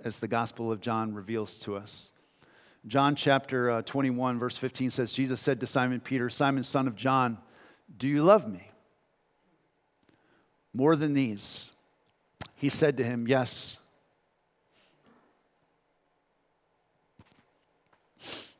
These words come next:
He said, "Yes, Lord, you know that I love you." He said to him, "Feed my lambs." He said to him a second time, "Simon, son of John, do you love me?"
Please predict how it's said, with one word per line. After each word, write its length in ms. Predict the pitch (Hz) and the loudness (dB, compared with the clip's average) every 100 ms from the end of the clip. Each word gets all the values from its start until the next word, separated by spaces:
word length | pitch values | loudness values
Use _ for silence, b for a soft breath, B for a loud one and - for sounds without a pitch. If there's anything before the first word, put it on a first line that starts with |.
| _ | _
He 100 | 143 | -8
said, 220 | 143 143 | -2 0
"Yes, 360 | 143 185 196 - | 4 4 4 -2
Lord, 280 | 127 131 - - - | -4 -4 -8 -16 -10
you 140 | 156 | -4
know 320 | 160 170 185 | 0 2 4
that 120 | 170 156 | 4 4
I 100 | 151 | 4
love 260 | 143 151 | 0 -4
you." 160 | 165 - _ _ _ _ _ _ _ _ _ _ _ _ _ _ - | -10 -12 _ _ _ _ _ _ _ _ _ _ _ _ _ _ -12
He 100 | - | -6
said 280 | 143 165 165 | 4 8 8
to 60 | 165 | 6
him, 140 | 151 | 0
"Feed 260 | 131 151 160 | 0 0 4
my 160 | 151 | 6
lambs." 560 | 147 143 123 - - - _ _ _ _ _ _ _ _ _ _ _ - - B B - | 6 6 2 -4 -14 -20 _ _ _ _ _ _ _ _ _ _ _ -18 -16 B B -6
He 60 | |
said 220 | 131 175 170 | 6 6 8
to 80 | |
him 100 | 170 | 6
a 60 | 156 | 6
second 320 | 147 185 175 | 6 6 4
time, 200 | 151 147 | 2 2
"Simon, 360 | 131 175 165 151 | 4 2 2 2
son 160 | 156 | 0
of 80 | 147 | 0
John, 260 | 151 147 139 | 4 4 4
do 80 | 139 | 2
you 80 | |
love 340 | 143 151 185 165 | 4 8 6 4
me?" 260 | 135 107 | -6 -8